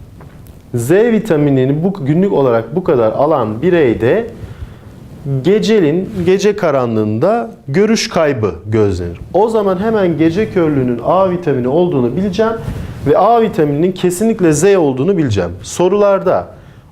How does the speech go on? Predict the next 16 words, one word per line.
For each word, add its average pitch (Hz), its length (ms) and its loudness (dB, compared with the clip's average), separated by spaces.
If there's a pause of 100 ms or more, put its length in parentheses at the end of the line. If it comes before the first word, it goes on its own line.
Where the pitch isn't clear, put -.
(120)
olabilirlik, 151 960 0 (320)
kesinlik, 147 800 0 (240)
olamazlık 139 760 0
gibi 110 240 0
durumlar 131 400 2
sorulduğunda 131 960 0 (380)
bunlara 180 360 0
da - 140 0
dikkat 165 260 0
ederek 139 480 2 (160)
yorumlarımızla 147 800 2
grafikleri 143 800 0 (200)
birleştireceğiz. 117 920 -2 (680)
Şimdi 226 280 2
vitaminler 233 640 2
bitti. 135 480 -2